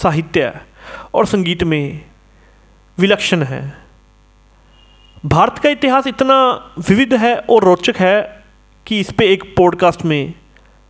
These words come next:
सब कुछ नहीं बताया जा सकता, लेकिन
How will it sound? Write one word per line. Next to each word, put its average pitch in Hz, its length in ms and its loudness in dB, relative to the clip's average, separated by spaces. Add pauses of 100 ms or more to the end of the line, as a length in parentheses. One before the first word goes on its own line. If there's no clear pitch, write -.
(340)
सब 180 200 -4
कुछ - 180 -6
नहीं 156 120 0
बताया 135 300 -2
जा 131 120 -4
सकता, - 560 -12 (260)
लेकिन 180 480 -2